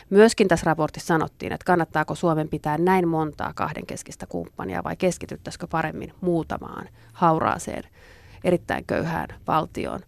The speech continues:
Ja sitten meillä on kansalaisjärjestöjä hyvin paljon. Niitä on yli viisisataa, jotka ovat saaneet valtion rahoitusta liittyen tähän kehitysyhteistyöhön. Ja kyllä meidän täytyy tarkastella sitä, että, ö,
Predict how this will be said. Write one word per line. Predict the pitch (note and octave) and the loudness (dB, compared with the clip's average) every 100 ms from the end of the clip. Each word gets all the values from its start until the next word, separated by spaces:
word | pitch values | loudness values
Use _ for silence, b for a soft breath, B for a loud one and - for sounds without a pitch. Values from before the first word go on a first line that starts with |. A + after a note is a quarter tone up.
| b b b b b b | b b b b b b
Ja | - F3+ E3+ E3+ | 4 6 8 6
sitten | - C#4 - D#3+ | 4 2 4 4
meillä | F3 G3 | 6 8
on | A3 | 8
kansalaisjärjestöjä | A3 G#3 G3+ E3+ D#3 F3 F3 E3+ D#3 - - D#3+ D3 D3 - - | 8 8 6 2 2 4 4 4 0 -4 -2 0 0 -2 -8 0
hyvin | G3+ A3 F#3+ F3 | 6 6 6 4
paljon. | F3+ E3+ D3+ D3 D3+ D#3 B | 6 6 6 2 -2 -6 B
Niitä | F3 - | -8 -2
on | F3 | 2
yli | F3 F#3 | 4 4
viisisataa, | G#3+ G#3 - D#3+ - D3 D3 | 4 2 2 -4 -2 -2 -2
jotka | E3 D#3+ - D#3 | -4 -6 -2 -2
ovat | D3 - | -2 -2
saaneet | D#3 D#3 - E3 | -2 -2 -4 -2
valtion | D#3 D#3 - - | -4 -2 -8 -8
rahoitusta | D#3 D#3 - - - E3 E3 | -8 -8 -10 -16 -12 -10 -8
liittyen | - - - | -8 -6 -8
tähän | - E3+ | -6 -6
kehitysyhteistyöhön. | F3+ E3 D#3+ D#3+ F3 - - E3+ F3 E3+ | -6 -6 -8 -8 -10 -6 -8 -4 -2 -2
Ja | |
kyllä | F3+ G3 | 2 4
meidän | F3+ G#3 | 4 4
täytyy | G#3 G#3+ G3 F#3+ | 4 4 4 4
tarkastella | F#3+ F#3 E3 - E3 | 4 4 0 -4 -6
sitä, | D#3+ - E3 - | -4 -6 -6 -6
että, | E3+ - - - b b b b b b b D#3+ D3+ | -8 -8 -8 -8 b b b b b b b -4 -2
ö, | D#3 | -4